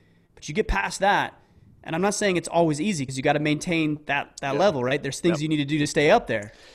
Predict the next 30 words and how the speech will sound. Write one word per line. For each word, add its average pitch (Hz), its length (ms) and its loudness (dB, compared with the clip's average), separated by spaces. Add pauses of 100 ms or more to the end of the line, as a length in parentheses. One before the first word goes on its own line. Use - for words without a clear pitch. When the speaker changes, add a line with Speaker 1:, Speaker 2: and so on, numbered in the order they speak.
(140)
Speaker 1:
but 117 60 -2
Speaker 2:
Yep. 135 80 2
Speaker 1:
it's - 100 -6
not 170 160 4
as 147 100 -2
hard 170 300 4
as 123 160 -4 (120)
taking 131 300 -8
off. 107 400 -12 (160)
I 151 80 -4
hope 208 140 4
Speaker 2:
Yep. 202 80 0
Speaker 1:
that 156 100 4
analogy 123 360 0
makes 107 200 -10
sense. - 400 -12 (320)
Speaker 2:
Oh, 160 100 2
it 147 40 0
makes 143 180 -6
total 185 220 2
sense. 104 340 -4
And 127 100 -4
I, 123 180 0
and 123 120 -2
I 117 80 0
think 147 280 -6
too, 131 340 2
uh, 107 160 4 (160)
you 113 160 -6
know, 98 180 -8